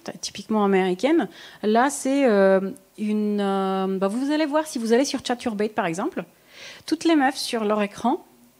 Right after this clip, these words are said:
il y a un petit, euh, logo D M C A, que, en fait, c'est un contenu sous droit d'auteur. Parce qu'en fait,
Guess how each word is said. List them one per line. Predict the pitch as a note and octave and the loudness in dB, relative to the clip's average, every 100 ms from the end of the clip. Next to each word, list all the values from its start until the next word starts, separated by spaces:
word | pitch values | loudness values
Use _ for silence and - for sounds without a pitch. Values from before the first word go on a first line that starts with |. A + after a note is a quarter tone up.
| A#3+ | -2
il | A3 | 2
y | A#3 | 4
a | B3+ | 4
un | D4+ C4 G#3+ G3+ G3 G3+ | 2 0 -2 0 0 0
petit, | G3+ - - C4 C4+ | -4 -8 -4 -2 2
euh, | A#3+ G3 F#3+ F#3 F#3 | 4 4 2 4 4
logo | F#3+ G3 F#3+ B3 | 6 4 4 2
D | C#4 F#3+ F#3 G#3+ | 2 -2 -4 2
M | A#3+ | 2
C | B3+ - | 2 0
A, | G3+ E4+ - _ _ _ _ _ _ _ _ _ _ _ _ _ _ | 0 0 -6 _ _ _ _ _ _ _ _ _ _ _ _ _ _
que, | - | -2
en | F#3 | 0
fait, | B3+ C#4 | 0 -2
c'est | A3+ | -4
un | F#3+ | -2
contenu | F#3+ C4 D#4 | -2 -2 0
sous | F#4+ A3 | -2 0
droit | G#3+ A3 | 0 0
d'auteur. | G3 - F#3+ - - _ _ _ _ - - - | 0 -2 -4 -6 -14 _ _ _ _ -18 -16 -16
Parce | - | -6
qu'en | - G#3 | 0 2
fait, | C#4+ D#4+ - | 2 0 -4